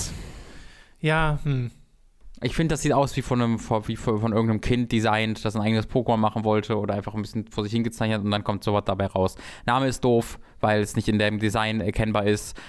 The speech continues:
Speaker 1: Äh, Design selbst ist doof. Ähm, Typ ist unspektakulär. Das ist, das ist ein Fail. Äh, es stößt mir jetzt nicht so aktiv ab wie andere Designs, ähm, aber ich find's schlimm, deswegen kriegt's von mir eine null Komma eins von einem Shiggy mit Sonnenbrille.
Speaker 2: Oha.
Speaker 1: Mhm.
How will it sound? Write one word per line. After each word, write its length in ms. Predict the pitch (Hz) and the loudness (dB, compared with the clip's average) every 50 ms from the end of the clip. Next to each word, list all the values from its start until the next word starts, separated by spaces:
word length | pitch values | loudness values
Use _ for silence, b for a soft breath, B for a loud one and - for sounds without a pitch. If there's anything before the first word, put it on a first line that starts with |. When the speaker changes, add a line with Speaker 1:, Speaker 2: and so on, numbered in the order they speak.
| B B | B B
Speaker 1:
Äh, 400 | B - 220 - 107 107 107 104 | B 2 4 6 6 6 6 4
Design 320 | 104 110 104 113 110 110 | 4 2 2 2 2 2
selbst 280 | 110 120 120 131 123 - | 2 2 0 0 -2 -4
ist 160 | 117 107 - 123 | -6 -2 2 4
doof. 400 | 117 110 110 110 - - - B B B B B B - | 6 6 6 4 2 -2 -14 B B B B B B 2
Ähm, 960 | 110 107 104 104 101 104 101 101 101 101 101 101 98 92 87 - - 123 117 | 4 6 6 6 6 6 4 4 4 2 2 2 2 0 -2 -4 -4 -4 -4
Typ 200 | - - 127 123 | -2 0 -2 -2
ist 120 | 113 - 113 | -2 0 2
unspektakulär. 960 | 110 127 120 - 120 107 - 117 107 - 117 107 104 104 104 101 101 101 B B B B B B | 2 2 2 0 -4 -2 -2 -4 -2 0 0 2 4 4 4 4 4 2 B B B B B B
Das 160 | - 107 - | -2 0 0
ist, 320 | 113 104 - - - - 78 107 | 0 -2 -2 -4 -6 -6 -4 -2
das 240 | 101 113 104 - - | -2 -2 -2 -2 -4
ist 120 | 104 98 | -6 -6
ein 60 | 104 | -6
Fail. 480 | 98 - - 113 107 110 107 107 113 - B B B B | -6 -2 0 2 4 4 4 4 2 0 B B B B
Äh, 320 | - 113 110 110 113 101 | -2 0 0 0 0 -2
es 260 | 65 64 101 120 - | -2 -6 -6 -6 -4
stößt 240 | - - 156 160 156 | 0 0 0 2 2
mir 60 | 170 | 0
jetzt 120 | 156 135 - | 0 0 -2
nicht 140 | 156 147 - | -4 -2 0
so 160 | 151 139 - | 0 0 2
aktiv 420 | - 143 - - - - 143 - | 0 -4 -4 -4 -4 -2 -2 -2
ab 260 | - - 160 151 - | 0 -2 -2 -2 0
wie 120 | - 160 139 | 0 2 2
andere 340 | 127 143 151 151 143 147 135 | 2 2 0 2 0 0 0
Designs, 580 | 135 131 135 127 131 131 135 131 127 - - - | 0 0 2 2 2 2 0 0 -2 -6 -6 0
ähm, 340 | - 120 117 117 117 113 113 | 2 4 4 4 4 2 2
aber 280 | - 113 110 110 113 110 | 0 2 2 2 2 2
ich 100 | 110 - | 0 -2
find's 220 | - 117 113 - - | -2 -4 -4 -2 -2
schlimm, 300 | - 117 117 120 117 113 | 0 0 0 2 0 0
deswegen 240 | 107 - 107 107 | 0 -2 -2 -4
kriegt's 220 | - - 107 - - | -4 -6 -8 -6 -4
von 100 | - 104 | -4 -2
mir 40 | 101 | 0
eine 60 | 98 | 0
null 120 | 98 98 95 | 0 0 0
Komma 220 | - - 95 95 | 0 0 0 0
eins 500 | - - 98 95 95 95 - - - - | 0 2 2 0 0 -2 -6 -12 -14 -16
von 220 | - - - 101 95 | -12 -4 -4 -2 -2
einem 400 | 95 92 92 92 92 92 90 90 - - | -2 -4 -4 -4 -4 -6 -6 -8 -12 -14
Shiggy 280 | - - - 90 90 | -10 -6 -6 -6 -6
mit 120 | 87 90 87 | -6 -8 -6
Sonnenbrille. 460 | - 95 90 90 92 92 92 92 - - - - | -6 -4 -4 -4 -4 -4 -4 -6 -6 -8 -12 -12
Speaker 2:
Oha. 80 | - 85 | -10 -8
Speaker 1:
Mhm. 180 | 98 95 101 | -8 -8 -8